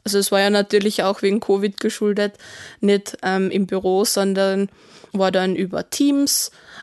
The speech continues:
Wir haben dann eigentlich, es war wirklich von Anfang an total nett, haben dann immer ge-,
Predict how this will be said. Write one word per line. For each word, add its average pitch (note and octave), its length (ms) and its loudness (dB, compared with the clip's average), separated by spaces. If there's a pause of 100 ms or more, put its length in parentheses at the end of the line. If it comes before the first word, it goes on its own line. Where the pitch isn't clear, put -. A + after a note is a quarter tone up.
Wir G3 200 -2
haben G3 120 0
dann F#3+ 140 0
eigentlich, F#3 260 -4
es G3+ 160 -2
war F#3+ 140 0
wirklich A3+ 240 0
von G3 180 0
Anfang G3+ 460 2
an G3+ 380 2
total F#3+ 500 0
nett, G3+ 520 -2 (540)
haben G3+ 160 0
dann G3 140 2
immer G#3 240 4
ge-, G3 160 0